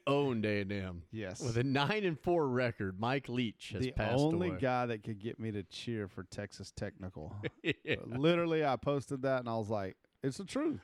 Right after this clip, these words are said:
Speaker 1: Yeah.
Speaker 2: I started, I bought in. I was all in. The Pirate, I bought his book. I re-, listened to every interview. I was like, "I love this guy."
Speaker 1: Dude, he's the best. I was talking with Andrew today, and,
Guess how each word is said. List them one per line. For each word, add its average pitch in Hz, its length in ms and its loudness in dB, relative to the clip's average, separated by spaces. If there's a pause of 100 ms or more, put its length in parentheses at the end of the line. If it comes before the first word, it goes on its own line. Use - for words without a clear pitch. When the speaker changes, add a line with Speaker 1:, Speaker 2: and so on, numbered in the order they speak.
(140)
Speaker 1:
Yeah. 104 260 2
Speaker 2:
I 196 200 4
started, 202 640 0
I 151 200 4
bought 202 380 4
in. 214 200 2
I 180 120 4
was 208 160 -4
all 165 360 4
in. 208 340 2
The 139 100 2
Pirate, 202 340 2
I 190 40 2
bought 208 220 2
his 160 120 2
book. 190 560 4
I 143 100 4 (340)
re-, 131 140 2 (140)
listened 175 380 0
to - 80 0
every 208 320 2
interview. 214 480 0
I 196 40 0
was 151 120 -2
like, 160 300 -4
"I 156 80 -4
love 233 300 -4
this 160 180 -2
guy." 90 280 -4
Speaker 1:
Dude, 113 360 4
he's 113 200 2
the - 120 -12
best. 101 540 -2 (140)
I 123 120 0
was 120 100 -2
talking 151 220 2
with 117 120 0
Andrew 123 400 0
today, 107 480 -4
and, 113 240 -6